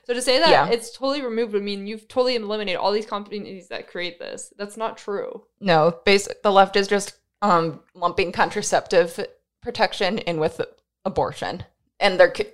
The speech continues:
Speaker 2: completely separate issues.
Speaker 1: Right.
Speaker 2: So, no, basically, this post is stupid. <laughs>
Speaker 1: <laughs> Unhinged, unfiltered.
Speaker 2: Unhinged, unfiltered.
Speaker 1: But fully
Speaker 2: Um,
Speaker 1: American and patriotic. Here we are.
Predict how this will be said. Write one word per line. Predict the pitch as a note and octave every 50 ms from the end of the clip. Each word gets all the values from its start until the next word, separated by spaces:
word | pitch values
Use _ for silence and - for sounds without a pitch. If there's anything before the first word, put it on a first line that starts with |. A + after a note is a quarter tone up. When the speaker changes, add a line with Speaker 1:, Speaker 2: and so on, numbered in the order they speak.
| _ _
Speaker 2:
completely | - A3+ - - - - - F#3+ G3 G3+ - - - D#3+ E3
separate | - - E3 - - C3+ - -
issues. | B2 A#2+ - - G2+ - - - - _ _ -
Speaker 1:
Right. | - - - -
Speaker 2:
So, | - G3 F3+ E3+ D#3 D3+ - - - _ _ _ _ _ _ _ _ _ _ _ _ _ _ _ _ _
no, | - E3+ D#3 D3+ D#3 D#3
basically, | E3+ E3+ D#3 D#3+ - - C#3 C#3 E3 D#3+ D3 D3 D3 D3
this | D3 - D#3 D3+ - -
post | - F3+ - - - -
is | - -
stupid. | - - - - - _ - - - - -
<laughs> | - - - - - - - - - - - -
Speaker 1:
<laughs> | B3+ B3+ - - - B3 G#3 - - - G#3+ - - G#4 G4+ C4 G#3+ - - _ _ _ _ _ _ _ _ -
Unhinged, | A3 A3+ B3 B3 A3 G#3 G#3+ G#3+ G#3 - - - -
unfiltered. | - G3+ G#3 G#3 A3 G3 G3 -
Speaker 2:
Unhinged, | G3 F#3+ F#3 A#3+ A#3+ - - F4
unfiltered. | E4+ - G#3 - - G#3 - - - C4 F3 F3+ G3+ - - - - - - _ _ -
Speaker 1:
But | A3 G#3
fully | G3 G3 A3 A3 A3+ A3
Speaker 2:
Um, | G#3+
Speaker 1:
American | G#3 G#3 G3+ G3+ A3 A#3+ G#3+
and | G3 G3
patriotic. | - F#3 F3+ F3+ - - - - - - - - - _ _
Here | - F3+ F3+
we | F3 -
are. | - - C#3 A3+ B3 B3+